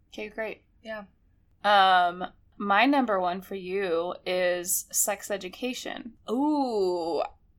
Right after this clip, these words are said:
Speaker 2: I completely forgot about that one.
Speaker 1: Well, I'm glad
Speaker 2: 'Cause, yeah,
Speaker 1: I could
Speaker 2: never
Speaker 1: remind
Speaker 2: watched
Speaker 1: you.
Speaker 2: it. Yeah.
Speaker 1: Um, also one season, so I, I went very easy on you.
Speaker 2: Yeah, mine are a little tougher.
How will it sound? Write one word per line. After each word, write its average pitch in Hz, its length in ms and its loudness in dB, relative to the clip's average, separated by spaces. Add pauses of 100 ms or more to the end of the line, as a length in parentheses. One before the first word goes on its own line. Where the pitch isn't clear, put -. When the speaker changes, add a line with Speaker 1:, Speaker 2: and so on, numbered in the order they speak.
Speaker 2:
I 220 200 4
completely 214 440 -8
forgot 220 240 2
about 175 180 0
that 170 180 0
one. 170 260 -8 (340)
Speaker 1:
Well, 196 140 2
I'm 208 160 2
glad 175 120 4
Speaker 2:
'Cause, 170 80 4
yeah, 185 40 4
Speaker 1:
I 190 60 2
could 185 80 0
Speaker 2:
never 214 160 0
Speaker 1:
remind 220 200 0
Speaker 2:
watched 220 140 -4
Speaker 1:
you. 170 60 -2
Speaker 2:
it. 175 220 -2
Yeah. 208 240 -6 (440)
Speaker 1:
Um, 196 240 6
also 214 380 4
one 226 200 2
season, 180 540 -4
so 196 160 -2
I, 233 220 0 (280)
I 233 80 4
went 381 220 0
very 196 240 -2
easy 185 400 -8
on - 160 -6
you. - 140 -2
Speaker 2:
Yeah, 202 260 8
mine 208 300 0
are 254 200 2
a 226 80 4
little 196 300 0
tougher. 165 540 -6